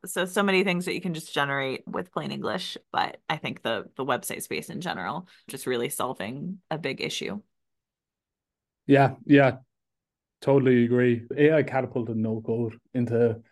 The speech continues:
Speaker 2: the space I never thought it would get to. It's gone from using multiple different platforms and connecting all these little things to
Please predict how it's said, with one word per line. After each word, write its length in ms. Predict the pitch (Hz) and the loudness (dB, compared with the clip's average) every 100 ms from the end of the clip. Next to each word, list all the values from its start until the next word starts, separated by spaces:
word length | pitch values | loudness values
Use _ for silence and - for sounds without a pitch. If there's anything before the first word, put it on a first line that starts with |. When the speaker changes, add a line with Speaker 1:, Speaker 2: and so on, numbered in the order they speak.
| _ | _
Speaker 2:
the 80 | - | 0
space 340 | 139 - 127 123 | 2 4 4 6
I 60 | |
never 280 | 117 117 113 | 4 2 0
thought 240 | 113 117 | 0 0
it 80 | 113 | 0
would 160 | 107 107 | -2 -4
get 180 | 110 - | -6 -2
to. 240 | 120 113 - _ _ _ _ _ _ _ _ _ _ _ | -2 -2 -6 _ _ _ _ _ _ _ _ _ _ _
It's 140 | 127 113 | -4 4
gone 240 | 139 131 | 6 6
from 300 | 131 127 113 | 6 6 6
using 280 | 123 127 127 | 4 6 6
multiple 280 | 120 120 117 | 6 2 -2
different 260 | 117 117 | -2 0
platforms 480 | 147 160 143 143 139 | 4 4 4 4 2
and 100 | 135 | 0
connecting 320 | - 120 120 | -6 -4 -2
all 140 | 117 117 | -2 -2
these 160 | 113 | -2
little 180 | 127 117 | -4 -2
things 300 | 120 131 117 | 2 4 4
to 240 | 120 113 | 4 2